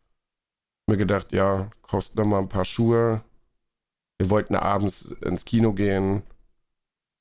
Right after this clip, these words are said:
Haben wir mal so ein bisschen gebummelt. Und waren eine Pizza essen und waren abends im Kino. So was, was, ja,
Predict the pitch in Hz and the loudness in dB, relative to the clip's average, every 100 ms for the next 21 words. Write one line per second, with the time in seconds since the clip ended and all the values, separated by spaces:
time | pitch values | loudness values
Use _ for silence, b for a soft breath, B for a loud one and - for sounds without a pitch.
0 | _ 101 101 98 101 95 98 104 95 98 | _ 0 2 2 2 0 2 2 2 2
1 | 110 110 107 104 - - - - _ _ | 4 4 2 -2 -10 -20 -20 -20 _ _
2 | _ _ _ _ _ _ _ _ _ _ | _ _ _ _ _ _ _ _ _ _
3 | - 95 95 95 - - - 104 95 - | -2 2 2 2 0 0 2 2 0 0
4 | 98 92 90 90 98 98 98 107 - 92 | 0 0 -2 0 0 0 0 0 -2 -6
5 | - 107 101 92 92 101 92 95 - - | -2 2 2 2 0 0 0 0 -2 -2
6 | 87 - - - - _ _ _ _ _ | -2 -2 -10 -16 -20 _ _ _ _ _
7 | _ _ _ _ _ 92 92 87 | _ _ _ _ _ 0 2 2